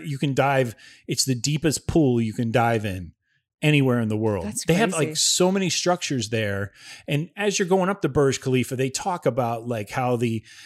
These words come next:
Speaker 1: the emirs all got together and said, "We need to build, we need to make this a destination. We want to, like,"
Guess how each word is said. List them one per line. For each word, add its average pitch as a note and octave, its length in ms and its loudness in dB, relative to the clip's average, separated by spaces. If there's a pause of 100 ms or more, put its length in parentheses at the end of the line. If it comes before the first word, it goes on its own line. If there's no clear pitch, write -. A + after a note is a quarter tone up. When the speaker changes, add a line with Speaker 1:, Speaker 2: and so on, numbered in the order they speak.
(160)
Speaker 1:
the B2+ 140 2
emirs C3+ 520 6
all B2 160 6
got A#2 220 0
together B2 380 2
and A2+ 100 -2
said, A2 260 0
"We B2+ 120 2
need B2+ 180 -2
to A2+ 60 -6
build, B2+ 360 0
we C3+ 120 2
need C3 220 0
to A2+ 60 -4
make A#2 200 -2
this - 180 -6
a A2 60 -6
destination. C#3 1120 -2
We A#2+ 160 -2
want A#2 380 -2
to, A2 300 -2 (360)
like," B2 180 -4